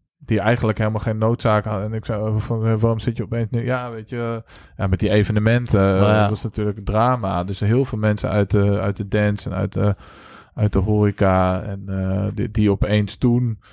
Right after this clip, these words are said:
Speaker 1: zoiets hadden van, "Eh, shit, nu moet ik wat, want, eh, ik ben mijn inkomen kwijt of mijn, eh,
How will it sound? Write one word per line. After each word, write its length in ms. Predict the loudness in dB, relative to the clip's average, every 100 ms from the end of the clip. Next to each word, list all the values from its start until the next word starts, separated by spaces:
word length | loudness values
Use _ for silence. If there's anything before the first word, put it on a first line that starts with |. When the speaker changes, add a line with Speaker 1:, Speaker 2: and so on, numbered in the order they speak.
| -20 _
Speaker 1:
zoiets 300 | -8 -4 0
hadden 220 | 2 2
van, 100 | 0
"Eh, 180 | 2 2
shit, 420 | 2 2 0 0 -14
nu 200 | -10 -8
moet 180 | -6 -6
ik 100 | -2
wat, 260 | 2 2 2
want, 320 | -4 -4 -4
eh, 380 | 0 0 0 -2
ik 120 | -4
ben 140 | -4
mijn 120 | -4 -4
inkomen 440 | -2 0 2 0
kwijt 360 | -2 2 2 0
of 120 | -4
mijn, 200 | -6
eh, 80 | -6